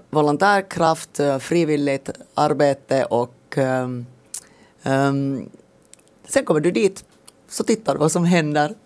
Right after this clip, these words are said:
Och så finns det musiksystem och, och ett, eh, stort tempel, och sen då själva mannen, det heter Burning Man för att det är en stor träskulptur som bränns då sista lördagen i en, en stor ceremoni.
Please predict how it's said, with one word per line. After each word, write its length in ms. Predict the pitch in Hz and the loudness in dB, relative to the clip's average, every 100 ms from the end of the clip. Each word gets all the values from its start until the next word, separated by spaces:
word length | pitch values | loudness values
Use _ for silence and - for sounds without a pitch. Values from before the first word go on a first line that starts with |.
| - | 0
Och 140 | 165 170 | 0 0
så 80 | |
finns 180 | 185 180 | 0 0
det 220 | - 156 | 2 -4
musiksystem 1000 | 151 143 190 190 - 175 - 170 165 160 156 | -4 -2 0 0 -2 -4 0 2 4 2 0
och, 160 | 156 160 - - - - | -2 -4 -14 -20 -20 -6
och 280 | - 143 143 | 2 4 4
ett, 420 | 139 135 _ - | 2 -2 _ 0
eh, 200 | 139 139 | 2 2
stort 480 | - - 143 - - | 0 0 0 -2 -4
tempel, 600 | 175 185 180 - 160 151 | -2 -2 -6 -2 0 0
och 280 | 143 139 - | 0 -4 -4
sen 180 | - - | -6 -4
då 80 | - | -4
själva 300 | 135 135 135 | -2 -2 0
mannen, 520 | 147 143 143 135 135 | 0 0 -2 -6 -4
det 80 | 143 | -4
heter 200 | 139 147 | -2 -2
Burning 360 | - 135 131 | -2 -4 -6
Man 220 | 131 - | -6 -6
för 120 | - - | -8 -8
att 180 | - | -8
det 60 | - | -8
är 40 | |
en 80 | 131 | -10
stor 260 | - - 139 - | -6 -6 -8 -6
träskulptur 680 | - 151 147 160 147 160 156 | -2 -2 -2 -4 -2 0 0
som 280 | 156 151 147 | 0 -4 0
bränns 460 | 160 156 156 - | 2 2 -2 -4
då 160 | - 127 | -4 -6
sista 420 | - 139 - 120 - - | -4 -6 -4 -6 -8 -2
lördagen 640 | 135 73 - - - 87 | 0 0 -4 -8 -6 -8
i 40 | - | -8
en, 120 | 82 | -10
en 140 | 107 95 | -10 -10
stor 320 | - 85 - | -8 -8 -8
ceremoni. 640 | - - 147 147 156 147 | -8 -6 -4 -2 -2 -4